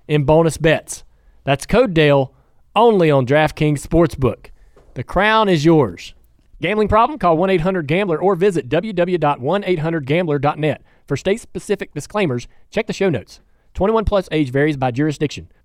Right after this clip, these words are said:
Void in Ontario. See D K N G dot co slash auto racing for eligibility, terms, and responsible gaming resources. Bonus bets expire seven days after issuance.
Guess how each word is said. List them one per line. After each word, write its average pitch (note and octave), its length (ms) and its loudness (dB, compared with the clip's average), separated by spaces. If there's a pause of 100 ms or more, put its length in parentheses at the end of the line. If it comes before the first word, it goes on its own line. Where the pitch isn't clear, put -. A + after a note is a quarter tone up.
Void A3 200 4
in G3 80 2
Ontario. E3 480 0 (320)
See D#3 200 -2
D E3+ 200 -2
K E3 280 -2
N F#3+ 140 -4
G D3+ 300 -2 (120)
dot D3+ 260 -2
co C3+ 260 -2
slash D#3+ 400 -4
auto F#3+ 180 0
racing D3+ 400 0
for A2+ 200 -12
eligibility, D#3+ 580 -2
terms, G3 400 -2
and C#3 120 -8
responsible E3 440 -4
gaming C#3+ 260 -2
resources. C#3 520 -6 (200)
Bonus A#3 220 2
bets F3+ 200 -2
expire B2+ 300 -4
seven E3+ 220 -4
days C3 200 -4
after B2 280 -10
issuance. E3+ 440 -6